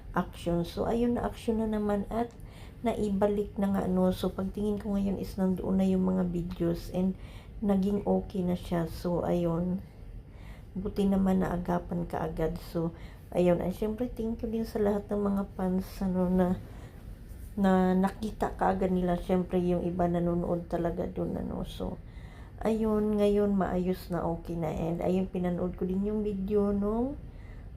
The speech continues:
ah, sa S B nineteen official, no, na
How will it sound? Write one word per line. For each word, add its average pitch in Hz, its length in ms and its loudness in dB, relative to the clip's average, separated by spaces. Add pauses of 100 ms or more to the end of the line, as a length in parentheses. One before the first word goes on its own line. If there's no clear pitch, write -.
ah, 196 160 4
sa 190 240 -4
S 202 160 -6
B 208 160 2
nineteen 190 560 2
official, 175 560 -2
no, 170 240 0
na 175 240 0